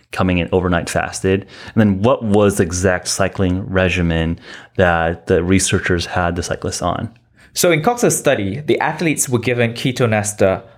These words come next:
Speaker 2: before the exercise itself, um, fifteen minutes before.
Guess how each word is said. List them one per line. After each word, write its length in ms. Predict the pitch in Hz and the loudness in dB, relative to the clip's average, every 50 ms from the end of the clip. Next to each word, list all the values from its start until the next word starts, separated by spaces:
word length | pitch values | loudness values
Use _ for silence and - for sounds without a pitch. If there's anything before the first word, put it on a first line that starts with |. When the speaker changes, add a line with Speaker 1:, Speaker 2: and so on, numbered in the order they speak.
| _ _ _ _ | _ _ _ _
Speaker 2:
before 580 | - 120 - - - 139 135 135 131 - - - | -2 -2 0 0 2 4 4 4 4 2 2 -2
the 360 | - 123 113 107 101 104 98 - - - | -2 -2 0 0 0 0 -2 -2 -4 -2
exercise 480 | - 107 107 - 117 - 110 95 98 101 | -2 -2 -2 -2 -2 -2 -2 -2 -2 -2
itself, 460 | - - - - 73 - - - - _ _ _ _ _ _ _ _ _ | -4 -2 -2 -2 -2 -2 -4 -10 -20 _ _ _ _ _ _ _ _ _
um, 260 | - 107 104 95 95 104 | 0 0 0 0 0 -2
fifteen 340 | - 120 113 - 127 120 | -2 -2 -2 -2 -2 0
minutes 240 | 113 117 107 - - | 0 0 0 0 -2
before. 500 | - - 98 - 104 92 117 151 - - | -4 -6 -6 -2 0 0 0 0 -2 -8